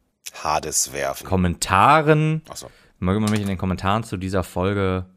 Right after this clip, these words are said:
Speaker 2: darauf hinweisen. Aber ich meine, Medieval, Medieval Dynasty ist von einem deutschen Entwickler.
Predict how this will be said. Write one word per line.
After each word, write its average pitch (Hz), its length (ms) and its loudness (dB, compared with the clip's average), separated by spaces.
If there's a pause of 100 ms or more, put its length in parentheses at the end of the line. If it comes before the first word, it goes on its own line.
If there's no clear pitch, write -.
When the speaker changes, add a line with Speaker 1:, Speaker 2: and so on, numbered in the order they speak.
(120)
Speaker 2:
darauf 82 280 0
hinweisen. 78 540 -2
Aber 78 100 0
ich - 100 -2
meine, 98 320 2
Medieval, 113 640 2
Medieval 104 420 0
Dynasty 98 460 0
ist 110 80 -6
von 98 120 0
einem 90 220 0
deutschen 117 400 2
Entwickler. 127 600 2